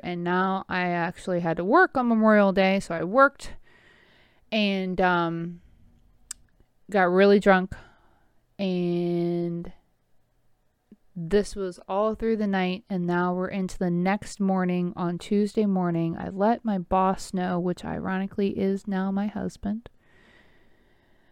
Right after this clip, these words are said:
I let him know that, "Hey, I, uh, won't be in today. I've got a lot going on, and I'm sorry." I got dropped off at my car. My now brother-in-law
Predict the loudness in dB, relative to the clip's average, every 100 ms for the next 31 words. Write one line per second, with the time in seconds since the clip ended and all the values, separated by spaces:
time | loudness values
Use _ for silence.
0 | _ -6 0 2 4 2 2 2 2 4
1 | 6 6 4 2 2 4 4 6 8 10
2 | 8 4 0 -8 0 4 6 6 6 6
3 | 4 4 2 2 2 0 0 2 4 2
4 | -2 -6 -6 -4 0 0 2 -2 0 -2
5 | 0 0 0 0 -4 -6 -6 -4 -4 -4
6 | 0 2 2 0 -4 -10 _ _ _ _
7 | _ _ _ _ _ -12 -8 -8 -6 2
8 | 4 4 2 0 0 -4 -4 -4 -4 -2
9 | 0 0 -2 -6 _ _ _ _ _ _
10 | _ _ _ _ _ 2 6 6 6 6
11 | 6 8 8 4 4 6 6 6 4 4
12 | 4 4 2 0